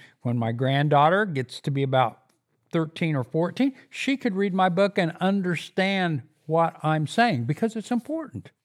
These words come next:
I think the big shift right now in science is scientists are beginning to understand those days of just you doing your science and all you do is talk to other scientists.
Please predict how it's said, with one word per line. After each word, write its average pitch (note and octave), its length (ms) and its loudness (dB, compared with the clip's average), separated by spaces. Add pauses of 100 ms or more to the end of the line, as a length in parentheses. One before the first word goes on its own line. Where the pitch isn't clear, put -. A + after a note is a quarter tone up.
(420)
I D3+ 160 4
think D#3+ 280 0
the A2 120 -2
big F#3+ 600 4
shift - 600 0
right D3+ 260 4
now D3+ 320 4
in C#3+ 240 2
science F3 720 2
is A#2 140 0
scientists F3 800 2
are C#3 80 2
beginning C#3 520 0
to - 160 -4
understand C#3 600 0 (320)
those F#3 320 2
days G#3 500 4
of B2 140 -6
just - 260 -6
you E3+ 140 -4
doing G#3 340 -2
your E3+ 220 -2
science F#3 800 -2 (300)
and A#2+ 400 -2
all E3 200 4
you E3+ 160 0
do E3 200 0
is D#3 100 -4
talk - 320 -6
to - 180 -2
other E3 240 2
scientists. F3+ 840 -2